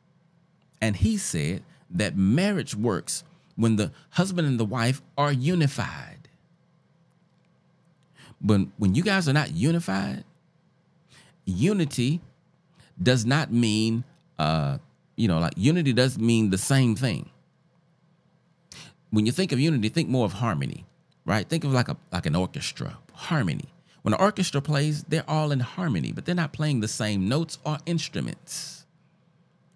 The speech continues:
right? God says you're supposed to operate in unity, in harmony. Disunity makes marriage difficult, right?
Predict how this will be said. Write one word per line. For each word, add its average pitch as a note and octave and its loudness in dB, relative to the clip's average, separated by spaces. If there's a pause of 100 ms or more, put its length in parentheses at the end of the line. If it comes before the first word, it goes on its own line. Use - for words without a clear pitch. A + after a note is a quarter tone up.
right? C3 0 (960)
God F#3 2
says A#2 -4
you're F#3+ -2
supposed - -6
to A2 -6 (100)
operate G2 -2 (180)
in F#2+ 0 (200)
unity, F3+ -2
in G#2 -6
harmony. - -4 (2500)
Disunity A#2 0 (680)
makes E2+ -2
marriage D#2 0
difficult, - -6 (1500)
right? - -4